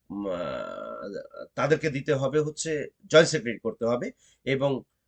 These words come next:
তিরিশ বিসিএস পর্যন্ত হচ্ছে আপনার,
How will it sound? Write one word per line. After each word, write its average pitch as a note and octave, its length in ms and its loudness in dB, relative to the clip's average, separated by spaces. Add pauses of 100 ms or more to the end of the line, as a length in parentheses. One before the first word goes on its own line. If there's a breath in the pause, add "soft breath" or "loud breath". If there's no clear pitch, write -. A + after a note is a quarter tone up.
(680)
তিরিশ G3+ 240 2
বিসিএস E3+ 380 0
পর্যন্ত E3 380 -2
হচ্ছে E3+ 460 -4 (1040)
আপনার, A#2+ 420 -2